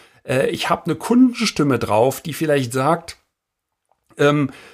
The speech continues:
ähm, se-, seit ich die Anlage der Firma X Y gekauft habe,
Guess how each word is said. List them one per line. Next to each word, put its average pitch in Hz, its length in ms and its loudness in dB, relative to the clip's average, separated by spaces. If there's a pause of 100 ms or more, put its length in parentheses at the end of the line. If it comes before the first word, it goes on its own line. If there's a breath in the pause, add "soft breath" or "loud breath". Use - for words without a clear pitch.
(160 loud breath)
ähm, 139 720 2
se-, 131 320 -6
seit 151 260 4
ich 165 160 -2
die 151 140 -2
Anlage 180 420 2
der 156 140 0
Firma 165 300 0
X 156 140 -4
Y 180 380 -2
gekauft 170 480 0
habe, 170 380 2